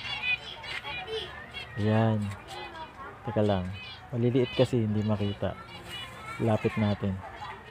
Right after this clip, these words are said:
Ayan, gumagalaw-galaw. Ayan, ang super worm.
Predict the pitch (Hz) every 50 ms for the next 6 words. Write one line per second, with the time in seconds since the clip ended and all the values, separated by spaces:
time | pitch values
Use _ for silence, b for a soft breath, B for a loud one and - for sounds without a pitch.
0 | - - - - - - - - - - - - - - - - - - - -
1 | - - - - - - 127 117 113 110 110 104 104 101 101 98 98 107 104 104
2 | 104 98 104 104 101 104 104 101 98 95 92 - - - - - - - - -
3 | - - - - - - - - - - - - - - - - - - - -
4 | - - 117 113 113 117 120 127 131 131 131 123 117 110 110 - 120 113 107 -
5 | 110 110 110 110 110 113 117 120 120 117 113 110 104 101 98